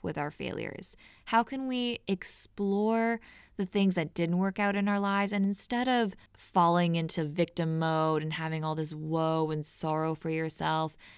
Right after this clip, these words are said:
how can you look at these missed circumstances? How can you take these missed opportunities or missed circumstances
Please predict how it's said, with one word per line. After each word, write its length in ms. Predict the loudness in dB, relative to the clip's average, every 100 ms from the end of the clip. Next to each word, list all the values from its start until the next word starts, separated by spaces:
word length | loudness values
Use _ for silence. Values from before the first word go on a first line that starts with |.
| -8
how 140 | -6
can 180 | -6 -6
you 140 | -4
look 460 | 0 2 2 2 0 -2
at 260 | -2 -2
these 420 | -2 0 0 0 -4
missed 480 | 2 6 6 4 2
circumstances? 1300 | 0 0 0 -4 -4 -4 -4 -4 -4 -4 -4 -8 -10 -10
How 160 | -8
can 120 | -6 -6
you 100 | -4
take 200 | -4 0
these 240 | 0 2
missed 320 | 2 2 2
opportunities 920 | 0 -2 -4 -4 -2 -2 -2 -4 -6 -6
or 420 | -4 -2 -2 -2
missed 340 | 0 0 0 -2
circumstances 1040 | -2 -4 -6 -6 -8 -6 -6 -6 -6